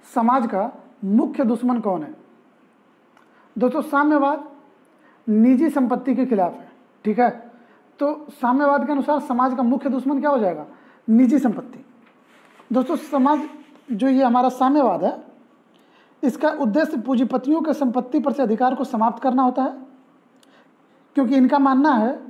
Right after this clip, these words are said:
कि यही एक व्यक्ति द्वारा दूसरे व्यक्ति का शोषण करने के लिए उसे प्रेरित करता है। यानी कि अगर किसी के पास बहुत ज़्यादा धन होगा तो वो अपने से निचले तबके का जो व्यक्ति है उसका शोषण करेगा।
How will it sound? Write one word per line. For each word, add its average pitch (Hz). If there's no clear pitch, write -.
कि 240
यही 254
एक 277
व्यक्ति 254
द्वारा 233
दूसरे 254
व्यक्ति 262
का 262
शोषण 254
करने 247
के 240
लिए 214
उसे 285
प्रेरित 262
करता 190
है। 180
यानी 226
कि 285
अगर 262
किसी 240
के 254
पास 254
बहुत 208
ज़्यादा 220
धन 240
होगा 269
तो 254
वो 240
अपने 247
से 302
निचले 240
तबके 226
का 247
जो 214
व्यक्ति 220
है 254
उसका 247
शोषण 247
करेगा। 226